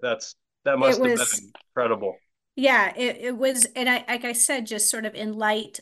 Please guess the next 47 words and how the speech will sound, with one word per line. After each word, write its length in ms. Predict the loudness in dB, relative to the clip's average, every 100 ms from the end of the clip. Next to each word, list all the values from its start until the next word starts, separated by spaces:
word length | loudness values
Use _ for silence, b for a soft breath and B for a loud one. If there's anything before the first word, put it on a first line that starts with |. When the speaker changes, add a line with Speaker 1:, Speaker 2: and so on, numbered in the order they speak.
| -6
Speaker 2:
of 460 | 0 0 -2 -12 _ _ _ _ _ _ -14
what 380 | -2 0 2
we 140 | 2 2
were 180 | 2 0
about 380 | 0 -2 -2
to 120 | -4 -4
go 180 | -2
and 140 | -2 -4
march 360 | -6 -8 -12
for, 400 | -12 -10 -8 -10 _ _ _ _ _
you, 280 | -4 -2 -2
you 220 | -2 -2 -2
realize 840 | 0 0 2 0 0 -2 -4 -4
that 300 | 0 0 -2 -6
even 360 | -6 -4 -4 -2
though 440 | 0 0 -2 -6 -14 -8
Roe 280 | -2 -2
v. 140 | 0 -2
Wade 200 | -2 -2
has 140 | -6
been 160 | -6 -6
overturned, 720 | -8 -8 -8 -6 -4 -6 -12 b b b b
this, 460 | -6 -2 0 -2 -4 _
this 200 | -2 0
fight 440 | 0 0 0 0 -4
is 120 | -6
still 220 | -6 -4
something 460 | -2 -4 -4 -6 -4
that 160 | -4
we 100 | -4
have 260 | -6 -6 -8
to 80 | -10
be 140 | -8
willing 300 | -6 -6 -6 -10
to 120 | -6
speak 340 | -4 -4 -8
up 220 | -8 -8 -6
about, 380 | -2 -2 -2
and 100 | -8
we 80 | -10
have 220 | -8 -8 -8
to 100 | -10
be 140 | -8
willing 380 | -6 -6 -8 -10
to 100 | -10
stand 400 | -8 -6 -6 -8
up 160 | -12